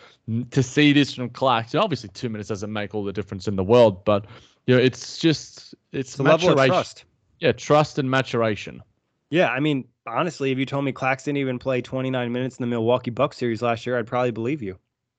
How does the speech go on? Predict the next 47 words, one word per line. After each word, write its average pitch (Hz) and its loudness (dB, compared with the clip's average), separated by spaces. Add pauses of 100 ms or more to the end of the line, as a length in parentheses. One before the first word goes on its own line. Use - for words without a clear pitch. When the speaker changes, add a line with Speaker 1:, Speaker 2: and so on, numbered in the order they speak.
(240)
Speaker 1:
I 127 6
Speaker 2:
You 123 8
know? 123 4
Speaker 1:
would 110 -6
too. 104 -2 (580)
Speaker 2:
So, 107 -4 (260)
uh, 120 0
it's 147 0
really 156 4
great 139 0
growth 120 0
from 120 -6
him, 127 -2
and 123 -2
like 120 -4
we 117 -4
talked 113 -4
about, 113 -2
a 113 -2
lot 113 0
of 120 0
the 110 -4
things 117 -6
that 110 -4
he's 113 -2
developing 110 -2
that 107 -4
are 107 -2
just, 107 -4 (340)
you 120 -2
know, 123 4
natural 120 -2
big 110 -8
man 110 -8
things 110 -8
on 107 -8
the 104 -10
floor. 113 -4
But 110 -4
Jack, 127 0
who 143 0
do 147 0
you 135 2
wanna 135 0
talk 120 -2
about 113 -4
next? 98 -10